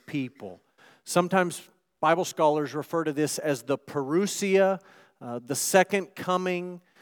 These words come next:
Sometimes they lump this topic under the broad heading of eschatology. That word simply means the study of last things, the study of the end. But we're talking this morning about the return of the Lord Jesus Christ.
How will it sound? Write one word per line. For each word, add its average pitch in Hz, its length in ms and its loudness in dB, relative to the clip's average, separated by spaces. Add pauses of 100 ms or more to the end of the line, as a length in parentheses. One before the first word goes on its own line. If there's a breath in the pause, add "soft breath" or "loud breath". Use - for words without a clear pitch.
(100)
Sometimes 175 480 0
they 160 200 4 (180)
lump 160 600 0
this 175 240 0
topic 170 600 0
under 165 300 -4
the 143 140 -2
broad 151 420 2
heading 151 380 -2
of 117 120 -2 (120)
eschatology. 165 960 0
That 143 200 -2
word 143 220 -6
simply 151 340 -6
means 147 320 -6
the 120 140 -6
study 147 460 -2
of 123 120 -2
last 135 540 -2
things, 160 540 -8
the 120 100 -10
study 139 500 -4 (420 loud breath)
of 123 260 -4
the 127 100 0 (100)
end. 180 400 0 (320 loud breath)
But 147 120 -2
we're 143 120 -2
talking 175 460 0
this 165 220 -4
morning 139 320 -4
about 139 260 -2
the 139 80 -12
return 143 420 -8
of 135 120 -8
the 131 80 -4
Lord 127 240 -4
Jesus 117 340 -10
Christ. - 540 -4